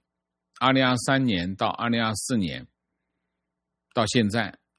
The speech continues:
中国经济是一直在下降，没有增长，这怎么可能增长？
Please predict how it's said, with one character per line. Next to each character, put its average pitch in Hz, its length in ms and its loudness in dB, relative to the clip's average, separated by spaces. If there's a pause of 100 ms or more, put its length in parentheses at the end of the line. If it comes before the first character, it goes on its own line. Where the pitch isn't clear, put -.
(300)
中 131 200 0
国 123 100 0
经 113 240 0
济 113 200 -2
是 98 420 -6
一 135 100 0
直 92 200 -8
在 78 180 -8
下 71 200 -12
降， - 300 -20 (600)
没 85 300 -8
有 90 100 -6
增 76 220 -14
长， - 220 -20 (760)
这 160 160 -2
怎 85 140 -8
么 - 80 -16
可 - 80 -18
能 - 140 -20
增 - 200 -16
长？ - 180 -20